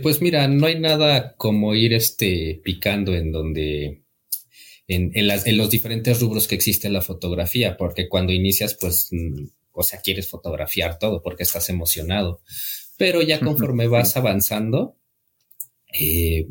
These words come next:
Speaker 1: pues te vas dando cuenta de que te gusta y que no. Por ejemplo,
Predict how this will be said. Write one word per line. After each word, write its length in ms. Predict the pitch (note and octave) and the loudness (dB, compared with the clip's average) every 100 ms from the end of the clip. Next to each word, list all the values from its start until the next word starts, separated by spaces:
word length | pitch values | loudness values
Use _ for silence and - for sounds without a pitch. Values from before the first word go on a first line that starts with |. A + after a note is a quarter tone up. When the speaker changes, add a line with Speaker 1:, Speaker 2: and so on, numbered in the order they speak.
| - | -4
Speaker 1:
pues 140 | F#2+ | -2
te 100 | G2+ | 2
vas 180 | F#2 G2 | 2 2
dando 240 | F#2+ F#2+ | 2 2
cuenta 240 | - F2+ F#2 | 0 0 0
de 100 | F2 | -2
que 100 | E2+ | -4
te 140 | F2+ | -2
gusta 300 | E2 F2 - | -2 -2 -4
y 80 | D#2+ | -6
que 120 | D#2+ | -4
no. 240 | E2 F#2 E2+ | -2 -2 -2
Por 120 | D2+ | -6
ejemplo, 560 | D#2+ F2+ F2 F#2 E2 | -6 -4 -2 0 -2